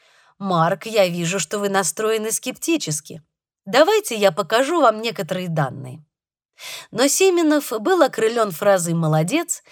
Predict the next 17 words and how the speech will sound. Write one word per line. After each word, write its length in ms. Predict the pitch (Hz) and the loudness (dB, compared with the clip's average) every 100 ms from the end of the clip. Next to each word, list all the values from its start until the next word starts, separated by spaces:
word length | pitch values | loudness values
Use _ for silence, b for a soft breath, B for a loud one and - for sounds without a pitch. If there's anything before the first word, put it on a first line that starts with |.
| B B B | B B B
и 120 | 277 | 0
пропустил 640 | 392 - 370 - 339 349 | 2 0 -2 0 0 0
скрытый 460 | - - 240 254 226 | -2 -4 -4 -2 -2
за 180 | 196 196 | 2 2
ней 240 | 220 302 | 4 0
невербальный 760 | 240 196 180 175 196 208 180 | 0 0 0 2 2 0 -4
посыл. 500 | 160 156 147 - 135 143 _ _ _ _ _ _ _ | -4 -4 -4 -8 -10 -14 _ _ _ _ _ _ _
Через 360 | - 262 262 233 | -2 0 0 0
несколько 500 | 262 240 240 - 247 | -2 -2 -4 -4 -4
минут 360 | 254 302 320 _ B B B | 0 0 0 _ B B B
Кьюбан 460 | - 320 349 285 262 | -2 2 4 4 4
уже 220 | 262 269 | 4 4
потерял 580 | 285 269 - 269 294 226 | 2 0 -2 2 2 2
интерес 520 | 151 151 180 254 294 | -2 -4 -4 -4 -4
к 80 | - | -4
потенциальной 720 | 170 156 147 156 165 180 156 | -6 -4 -4 -2 -2 0 -4
сделке. 580 | 135 139 131 117 - 156 | -4 -8 -10 -10 -16 -18